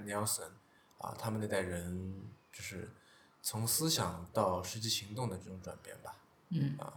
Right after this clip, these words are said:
Speaker 1: 就是，嗯，我记得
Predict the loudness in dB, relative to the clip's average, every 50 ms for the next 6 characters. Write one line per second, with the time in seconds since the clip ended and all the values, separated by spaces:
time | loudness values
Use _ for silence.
0 | -12 -8 -4 -4 -2 -2 -2 -4 -8 -14 -20 -16 -6 -2 0 2 2 2 2 0
1 | -2 -4 -6 -8 -10 -10 -8 -4 -4 -2 0 0 2 4 6 6 6 6 6 4
2 | 2 0 -2 -6